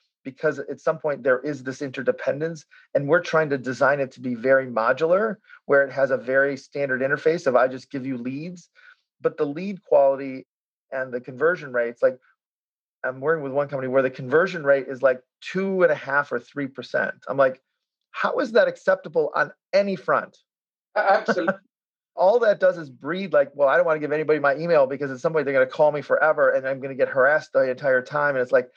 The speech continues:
Speaker 1: "How do I get off the, like," and you start to realize, like, how do we actually rethink, like, this whole notion of the lead funnel? When are people ready? How are people ready? And you start to, when you reflect these kinds of questions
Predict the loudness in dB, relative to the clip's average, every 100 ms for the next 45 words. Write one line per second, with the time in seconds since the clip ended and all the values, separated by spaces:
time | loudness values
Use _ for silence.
0 | _ -2 2 2 4 4 2 -2 -4 -4
1 | 0 -2 -2 _ _ -14 -6 -2 -2 -2
2 | 2 2 4 0 0 _ _ _ -4 -2
3 | 0 -2 -4 -8 -8 -8 -10 -8 -8 -8
4 | -14 _ _ 0 0 -2 -8 -4 0 4
5 | 2 0 -4 -6 -6 -6 -6 -6 -2 0
6 | 0 -2 -8 _ _ _ _ 2 2 4
7 | 0 -2 0 2 2 2 -2 0 2 2
8 | -4 -8 2 2 2 -4 -6 -6 -6 0
9 | 0 -2 -10 -8 -8 -10 -12 -10 0 0
10 | 0 -10 -12 -12 -16 -10 -8 -6 -8 -8
11 | 0 0 0 -16 -16